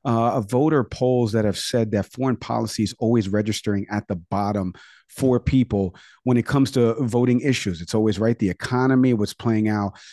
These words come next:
maybe with immigration, depending upon which demographic of folks you're talking to. But foreign policy,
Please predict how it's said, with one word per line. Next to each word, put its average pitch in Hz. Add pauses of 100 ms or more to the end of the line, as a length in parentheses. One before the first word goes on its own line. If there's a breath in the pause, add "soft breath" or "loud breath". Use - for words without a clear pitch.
(140 loud breath)
maybe 117
with 104
immigration, 120
depending 113
upon 101
which 107
demographic 98
of 92
folks 101
you're 92
talking 123
to. 123
But 113
foreign 214
policy, 143